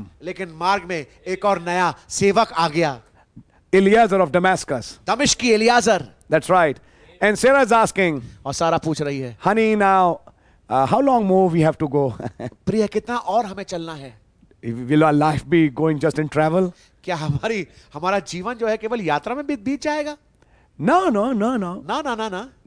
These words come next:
Speaker 2: God promised
Speaker 1: खुदा ने वादा किया है।
Speaker 2: He will show.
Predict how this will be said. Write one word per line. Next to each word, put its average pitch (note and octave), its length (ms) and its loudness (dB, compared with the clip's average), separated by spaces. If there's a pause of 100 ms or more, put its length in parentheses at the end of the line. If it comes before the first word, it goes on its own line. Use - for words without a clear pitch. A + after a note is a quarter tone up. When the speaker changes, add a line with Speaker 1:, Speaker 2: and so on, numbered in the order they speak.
(120)
Speaker 2:
God B3 280 2
promised F#3 560 -4 (120)
Speaker 1:
खुदा G#3+ 220 -2
ने G4 80 -2
वादा C#4+ 260 2
किया F#3+ 200 -2
है। G#3+ 160 -8 (180)
Speaker 2:
He G3+ 240 4
will A3+ 200 2
show. A#3 480 0